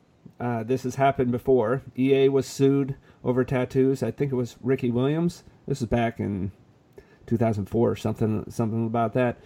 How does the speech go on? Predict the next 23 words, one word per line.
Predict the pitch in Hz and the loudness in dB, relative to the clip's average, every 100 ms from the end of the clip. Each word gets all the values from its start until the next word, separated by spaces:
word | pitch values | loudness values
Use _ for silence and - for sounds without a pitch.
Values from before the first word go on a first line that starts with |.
| - _ - | -20 _ -2
Uh, | 123 117 113 87 - | 2 2 0 -4 -6
and | 120 117 107 - | -4 -2 -4 -6
the | 120 | -6
tattoos | 120 127 120 127 113 | -2 -2 0 0 2
being | 123 120 | 0 0
on | 110 | -4
the | - | -8
cover | - 175 151 131 117 104 - _ _ | -4 -2 0 0 0 -4 -12 _ _
of | 113 110 | -6 -4
a | 104 | -4
game. | 107 107 120 110 107 | -4 -2 -2 -4 -6
Uh, | 110 104 101 110 | -6 -4 -2 -2
is | 131 | 0
it, | 139 - - _ _ _ _ - - | 0 -2 -16 _ _ _ _ -20 -6
uh, | 113 104 | -4 -2
Blitz? | - 143 294 - - - | 0 2 2 0 -8 0
Not | 104 98 | 0 0
Blitz. | 80 87 - - - - | -4 -6 -6 -12 -14 -8
Uh, | 107 104 76 67 60 52 52 - | -2 -2 0 -2 -4 -6 -6 -2
N | 123 | 0
F | 127 | 2
L | 123 | -2
Street. | - 156 - | 2 2 2